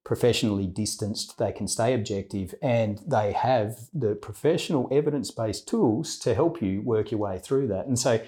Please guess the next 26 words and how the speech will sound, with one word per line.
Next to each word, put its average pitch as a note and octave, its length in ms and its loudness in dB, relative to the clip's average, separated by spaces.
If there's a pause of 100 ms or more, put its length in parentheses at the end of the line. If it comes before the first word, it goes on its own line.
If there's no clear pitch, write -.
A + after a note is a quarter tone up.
(260)
I - 60 2
sort C#3+ 220 6
of, G#2 160 4
I've, A#2+ 260 4
I've B2 120 2
started A#2 380 4
to G2+ 300 2 (380)
think B2 160 4
of F#2+ 120 0
this A2 200 2
as G2+ 180 -2
this - 260 -2
trauma B2+ 400 6
processing G#2 680 0
trident, F#2+ 680 0
if - 160 -2
you G2+ 80 0
like. F2+ 340 -6
So G#2 220 2
the G2 120 4
handle C3+ 420 4
of G2+ 120 0
the - 80 -4
trident F#2+ 540 -2 (340)
is G2+ 180 4
you G#2+ 500 4